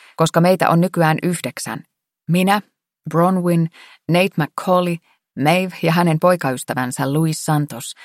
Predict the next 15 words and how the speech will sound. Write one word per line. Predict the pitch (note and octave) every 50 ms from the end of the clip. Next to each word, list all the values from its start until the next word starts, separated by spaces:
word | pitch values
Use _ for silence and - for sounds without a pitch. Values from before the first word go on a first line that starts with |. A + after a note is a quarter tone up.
| - - - - _ - -
Cooper | E3 D#3+ D3 - B2 - -
Clay | - D#3 D#3+ D#3+ D#3 D#3 D3 - -
ja | D#3+ D#3
hänen | E3 F3 E3+ D3+ C#3+ C#3+
poikaystävänsä | - E3 E3+ D#3+ - - - B2+ - - B2 B2 B2 B2 B2+ - C3 - - -
Chris | - D#3 D3 - - -
Becker | - D3+ E3 - - D#3 D3+ D3 D3+ - - - - - - -
sekä | - E3 D#3 - D3 D3
Maevin | D#3 E3+ E3+ D#3+ C3+ A#2+ A#2+ -
koulukaverit | - D#3+ D#3+ D#3+ D#3 D3 - C#3 C#3 C#3 C#3 C#3 C3 - - - - -
Phoebe | - E3 F3+ E3+ D3 C3
Lawton | C3+ C#3+ D#3 F3 F3 - - D#3 D3+ D3 - - -
ja | D3+ D3+ C3+
Knox | C#3+ D#3 E3 D#3+ - - -
Myers, | C#3+ C3 B2 B2 B2 - - - - -